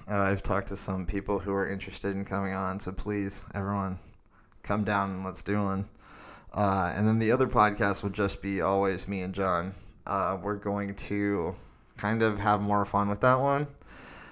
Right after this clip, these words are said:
and, um, try some things out. We're gonna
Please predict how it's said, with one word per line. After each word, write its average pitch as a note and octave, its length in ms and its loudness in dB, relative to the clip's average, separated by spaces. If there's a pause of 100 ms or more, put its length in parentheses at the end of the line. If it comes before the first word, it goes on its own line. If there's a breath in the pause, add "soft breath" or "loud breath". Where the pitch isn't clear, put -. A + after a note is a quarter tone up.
(180 loud breath)
and, F#2+ 560 0
um, F2+ 680 -2
try G2+ 240 2
some F#2+ 160 -2
things G2 300 -2
out. F2+ 240 2
We're D#2+ 100 -4
gonna F#2+ 560 -6